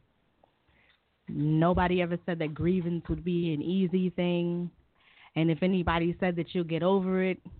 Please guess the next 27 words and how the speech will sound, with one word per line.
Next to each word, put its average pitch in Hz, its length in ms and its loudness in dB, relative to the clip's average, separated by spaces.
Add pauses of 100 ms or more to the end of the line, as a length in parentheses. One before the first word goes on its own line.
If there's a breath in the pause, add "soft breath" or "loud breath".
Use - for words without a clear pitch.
(360)
that's 151 240 -4
a 147 40 -2
lie. 147 480 -2 (440 loud breath)
There's 156 100 -2 (100)
some, 175 340 2
that, 165 260 -2
there's 165 260 2
a 160 60 -2
void 160 480 2
that 151 160 -2 (280)
<laughs> 202 200 0 (520 soft breath)
cannot 175 460 -2
be 160 160 -10 (140)
filled, 156 500 -4 (1120)
Lord. 160 580 0 (960)
And 156 560 -2 (340)
only 190 280 2
your, 175 580 2 (520)
your 180 200 2
will, 170 320 2
your 170 220 2
Holy 175 440 -6
Spirit, 151 420 -2 (480 soft breath)
your 190 160 2
name 180 300 2
keeps - 280 -6
us 160 100 -2